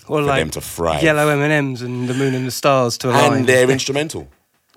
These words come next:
Speaker 1: Gotcha.
Speaker 2: They're specific instrumental.
Speaker 1: Of course, yeah.
Speaker 2: Do you get what I mean? And
Speaker 1: Yeah.
Speaker 2: their fans to sing along with them
Speaker 1: Yeah.
Speaker 2: so they can really
Speaker 1: 'Cause
Speaker 2: feel
Speaker 1: without
Speaker 2: at
Speaker 1: it, they're
Speaker 2: home.
Speaker 1: not, it's, they're not,
Speaker 2: It's,
Speaker 1: yeah,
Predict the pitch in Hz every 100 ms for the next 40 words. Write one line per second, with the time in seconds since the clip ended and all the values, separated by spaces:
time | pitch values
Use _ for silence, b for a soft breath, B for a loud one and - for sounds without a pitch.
0 | _ 104 - 110 - 107 - 107 101 101
1 | 95 98 110 117 87 73 73 - 98 113
2 | 98 101 117 95 - 90 82 98 98 82
3 | 107 92 78 - 76 - 87 90 92 90
4 | 78 85 82 - 80 80 87 82 85 82
5 | 78 73 - 110 82 147 147 127 107 143
6 | 143 139 156 156 - 139 135 - - 85